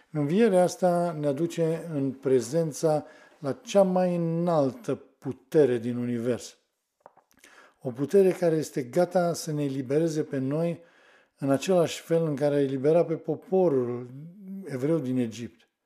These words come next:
Ne ia fiecare păcat, ia pe fiecare fiu pierdut, ia pe fiecare om sau pe fiecare femeie coruptă, ia fiecare cauză fără nădejde,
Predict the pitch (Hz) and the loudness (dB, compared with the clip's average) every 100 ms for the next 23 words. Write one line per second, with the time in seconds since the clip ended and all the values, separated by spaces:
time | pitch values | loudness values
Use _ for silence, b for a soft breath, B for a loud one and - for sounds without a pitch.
0 | b b b b b 139 131 135 151 151 | b b b b b -4 0 2 4 0
1 | - 165 156 160 147 143 135 - 156 117 | -2 -2 0 2 2 0 -6 -4 -4 -4
2 | - _ _ _ _ _ _ _ _ 131 | -8 _ _ _ _ _ _ _ _ 0
3 | 135 135 - 151 143 143 131 127 156 143 | 0 0 -8 -4 -4 0 0 0 -4 -6
4 | 135 131 117 117 120 - _ _ _ _ | 0 0 0 -4 -8 -8 _ _ _ _
5 | _ _ _ 135 139 143 - 165 156 160 | _ _ _ -2 0 -2 -4 -4 -2 0
6 | 151 151 170 151 135 - 135 113 123 143 | 0 -2 -4 -6 -6 -6 -6 -4 -6 -6
7 | 139 139 127 - 131 139 131 113 123 127 | -4 -2 -2 -2 -4 -2 -2 -2 -2 -2
8 | 120 - 104 _ _ _ _ _ _ _ | -2 -10 -20 _ _ _ _ _ _ _
9 | - _ - 165 170 160 - 208 196 190 | -20 _ -18 -6 -4 -4 -2 -4 0 2
10 | 170 - - 185 165 135 123 131 - - | 0 -4 2 4 4 2 -2 -6 -8 -2
11 | 170 156 151 143 127 147 113 104 139 | 0 0 -2 -4 -2 -2 -2 -2 -6